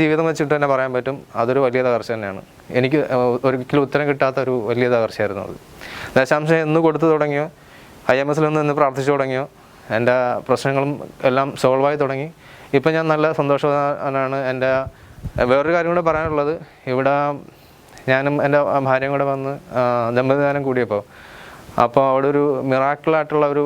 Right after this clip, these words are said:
പ്രാർത്ഥന നടന്നിട്ടുണ്ടായിരുന്നു. അപ്പോൾ ആ പ്രാർത്ഥനയിൽ അത് കഴിഞ്ഞ ശേഷം അച്ഛനെ വന്ന് നേരിട്ട് കണ്ടു. അപ്പോൾ അച്ഛനൊരു കൊച്ചു പുസ്തകം ഞങ്ങളുടെ തന്നു. ആ ബുക്കിൽ, ആ, ദിവസേന കു-, കുഞ്ഞിന് വേണ്ടി പ്രാർത്ഥിക്കേണ്ട ഒരു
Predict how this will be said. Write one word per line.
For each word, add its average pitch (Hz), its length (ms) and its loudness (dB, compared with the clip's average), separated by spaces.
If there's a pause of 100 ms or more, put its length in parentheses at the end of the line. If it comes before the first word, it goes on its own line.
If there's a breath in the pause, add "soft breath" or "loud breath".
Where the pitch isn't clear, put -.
(140)
പ്രാർത്ഥന 135 380 0
നടന്നിട്ടുണ്ടായിരുന്നു. 110 600 -2
അപ്പോൾ 123 160 0 (100)
ആ - 20 2 (120)
പ്രാർത്ഥനയിൽ 139 500 -2 (180)
അത് 135 120 4
കഴിഞ്ഞ 143 240 -2
ശേഷം 139 180 -2
അച്ഛനെ 143 260 -4
വന്ന് 143 160 -4
നേരിട്ട് 139 220 0
കണ്ടു. 123 180 0
അപ്പോൾ 131 100 2
അച്ഛനൊരു 139 320 -2
കൊച്ചു 139 200 0 (580)
പുസ്തകം 156 300 4
ഞങ്ങളുടെ 131 280 2
തന്നു. 101 180 -4 (920 loud breath)
ആ - 20 6 (120)
ബുക്കിൽ, 165 280 2 (420)
ആ, - 20 4 (880)
ദിവസേന 160 440 2 (600)
കു-, 139 180 2 (100)
കുഞ്ഞിന് 160 280 4
വേണ്ടി 175 200 2
പ്രാർത്ഥിക്കേണ്ട 147 460 0 (160)
ഒരു 139 80 0